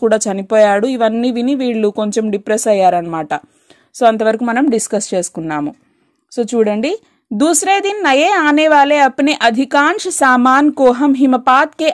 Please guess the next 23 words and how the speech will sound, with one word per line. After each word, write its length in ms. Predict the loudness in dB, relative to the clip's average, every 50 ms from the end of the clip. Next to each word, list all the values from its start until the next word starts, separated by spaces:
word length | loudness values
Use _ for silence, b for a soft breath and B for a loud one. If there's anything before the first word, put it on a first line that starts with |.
| 0 0
आधे 400 | 2 4 4 2 2 0 0 2
रास्ते 440 | 4 4 4 4 2 2 0 0 0
तक 180 | 0 -2 -2 -2
ले 180 | -2 -2 -2 -2
गए। 400 | -2 -2 -2 -2 -2 -4 -6 -8 b b b b b b b b b b 0
डॉक्टर 420 | 2 2 2 2 0 0 0 2
मीनू 340 | 2 2 2 4 4 4 2
मेहता 440 | 2 2 0 0 0 2 2 2 2
ने 140 | 2 0 0
हमें 320 | 0 0 0 0 -2 -2 -2 0
एल्यूमिनियम 720 | 0 0 0 0 -2 -2 -2 -2 0 0 0 0 -2 -2
की 140 | -2 -4 -4
सीढ़ियों 720 | -4 -2 -2 -2 0 0 0 0 2 2 2 2 2 0
से 320 | 0 0 0 0 0 -2 -4 b b b b b b
अस्थायी 600 | -2 -2 0 0 0 2 2 2 2 0 -2 -2
पुलों 500 | -2 -2 0 2 4 4 4 4 4 2
का 180 | 2 2 2
बनाना, 640 | 2 2 0 0 0 -2 -2 0 0 0 0 -2 -2 -6 b b b b b b -2
लट्टों 600 | 2 2 2 2 -2 _ 0 2 2 4 4 4
और 240 | 4 4 4 4 2
रस्सियों 600 | 2 2 2 0 -2 0 2 4 4 2 2 2
का 160 | 2 2 4
उपयोग, 640 | 2 2 2 0 2 4 6 6 6 6 4 2